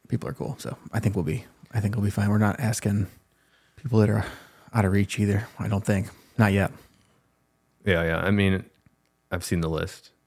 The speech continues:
Speaker 2: It's a lot of leather people. Um, but again, it's, like, people you've never heard of before. They think, like, I'm anxious to speak to them 'cause I really wanna know what, like, how that happened,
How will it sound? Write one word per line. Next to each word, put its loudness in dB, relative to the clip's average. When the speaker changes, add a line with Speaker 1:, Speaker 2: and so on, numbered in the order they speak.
Speaker 2:
It's -4
a 2
lot 2
of -2
leather -4
people. -6
Um, -2
but 0
again, 2
it's, -4
like, -4
people 6
you've 8
never 4
heard 2
of 0
before. -4
They -2
think, -6
like, -12
I'm 6
anxious 2
to -10
speak -6
to -4
them -4
'cause -12
I -6
really -2
wanna -4
know -4
what, -4
like, -2
how -2
that -6
happened, 0